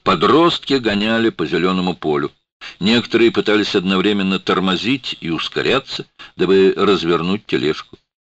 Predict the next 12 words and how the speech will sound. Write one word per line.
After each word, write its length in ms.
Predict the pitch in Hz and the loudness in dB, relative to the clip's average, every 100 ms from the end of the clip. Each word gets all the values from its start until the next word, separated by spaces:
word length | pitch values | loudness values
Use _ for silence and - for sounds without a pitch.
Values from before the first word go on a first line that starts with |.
| _ _ _ _ | _ _ _ _
Одна 340 | - 90 113 | -4 0 -2
тележка 500 | 117 92 107 120 - | 0 2 2 2 -2
чуть 280 | 95 107 - | -4 -4 -4
не 80 | 98 | -4
слетела 480 | - 92 90 104 104 | -2 -4 0 0 0
со 180 | - | -2
склона 420 | 82 - 71 92 107 | -4 -4 -6 -6 -6
в 140 | - | -10
пруд, 380 | - 101 143 - - - | -6 -4 -4 -8 -20 -12
вызвав 560 | - 98 113 107 107 - | -2 0 0 -2 -6 -6
веселый 420 | 71 - 87 113 | -8 -4 -4 -4
смех. 420 | - 73 101 - | -8 -10 -10 -14